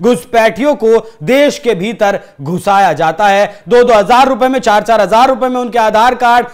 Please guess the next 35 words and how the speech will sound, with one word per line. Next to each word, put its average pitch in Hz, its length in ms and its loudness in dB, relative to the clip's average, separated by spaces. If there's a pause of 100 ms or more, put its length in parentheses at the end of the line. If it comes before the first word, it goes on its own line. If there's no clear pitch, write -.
(160)
उनके 220 260 -2
बैंक 240 460 -2
खाते 240 280 0
खुलवा 220 380 0
दिए 214 160 -4
जाते 202 300 -4
हैं, 226 60 -6
उनके 196 360 -8
पहचान 233 800 -2
पत्र 254 220 -2
बनवा 220 340 0
दिए 202 140 -4
जाते 180 280 -2
हैं 190 280 -6 (300)
और 226 240 4
तो 202 180 -6
और 190 280 0
उन्हें 165 320 -8 (220)
वोट 247 460 0
डालने 208 540 0
का 185 180 -2
अधिकार 165 520 -2
भी 151 300 -8 (220)
दे 214 240 2
दिया 170 200 -2
जाता 160 320 -2
है। 208 120 2
धड़ल्ले 262 420 0
से 269 120 -4
ये 294 60 0
काम 269 280 0
चल 254 160 -4
रहा 247 280 2
है, 247 440 -2 (140)
खुलेआम 269 640 2